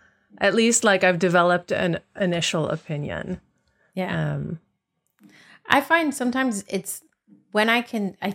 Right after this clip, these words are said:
Speaker 2: to build on what you're saying, when I can describe the problem clearly enough that I only have to
Speaker 1: Mm.
Speaker 2: explain it once, I'm probably good to go on getting other people in,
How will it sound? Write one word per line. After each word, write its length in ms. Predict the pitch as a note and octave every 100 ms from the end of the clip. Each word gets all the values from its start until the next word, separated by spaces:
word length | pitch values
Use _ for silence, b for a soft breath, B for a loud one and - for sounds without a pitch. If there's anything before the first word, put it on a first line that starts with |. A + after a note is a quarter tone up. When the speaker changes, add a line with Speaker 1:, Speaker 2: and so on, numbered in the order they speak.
| - F3+ -
Speaker 2:
to 100 | F#3+
build 300 | F3 G3 G3
on 100 | G3
what 180 | F3+ -
you're 100 | F3
saying, 380 | - F3+ F3+
when 160 | - F#3
I 100 | G3+
can 380 | G#3+ A3 G3+ F#3 _ _ _
describe 580 | G3+ G3+ - G#3+ G#3 A3+
the 80 | G#3
problem 460 | - F#3+ F3 F3+
clearly 460 | F3 - F3 F3 F#3
enough 460 | G3 G#3 A#3+ - _ _ -
that 320 | F3 F3+ E3+
I 160 | F#3+ E3
only 180 | F3 F3
have 180 | E3 -
to 100 | G#3+
Speaker 1:
Mm. 40 |
Speaker 2:
explain 340 | G3+ F#3 E3 D#3+
it 80 |
once, 480 | D#3+ D#3 A3 A#3+ - -
I'm 180 | F#3 F3+
probably 420 | - F3 E3 F3
good 240 | D#3+ E3 D#3+
to 120 | E3+
go 460 | D#3 - - F#3 - _ _ _ _
on 140 | F#3 F3
getting 320 | E3+ E3 D#3+
other 160 | D#3
people 320 | - D#3 D#3 -
in, 180 | -